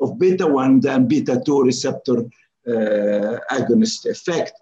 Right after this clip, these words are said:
compared to bitoxolol, metoprolol, atenolol, and others. Now,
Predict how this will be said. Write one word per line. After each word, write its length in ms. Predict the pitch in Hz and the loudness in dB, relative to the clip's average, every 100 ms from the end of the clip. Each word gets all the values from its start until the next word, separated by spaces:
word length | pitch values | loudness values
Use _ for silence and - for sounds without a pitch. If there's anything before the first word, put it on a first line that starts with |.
| _ _ - | _ _ -4
compared 480 | 147 123 143 127 - | -2 -2 -2 -2 0
to 140 | 117 | -2
bitoxolol, 1000 | 90 - 151 220 - 180 165 165 156 127 101 | -2 -6 -6 -6 -4 -2 0 0 0 -2 -4
metoprolol, 760 | - 147 147 160 139 139 139 135 87 | -6 -4 -2 0 2 2 2 0 -2
atenolol, 720 | - 131 127 123 127 127 123 - _ - | -2 0 2 4 2 2 -2 -8 _ -8
and 240 | 113 107 | -4 -2
others. 640 | - 135 127 110 101 - _ - - _ - | -2 0 2 2 0 -10 _ -20 -20 _ -4
Now, 460 | 151 143 120 - | -2 -2 -2 -6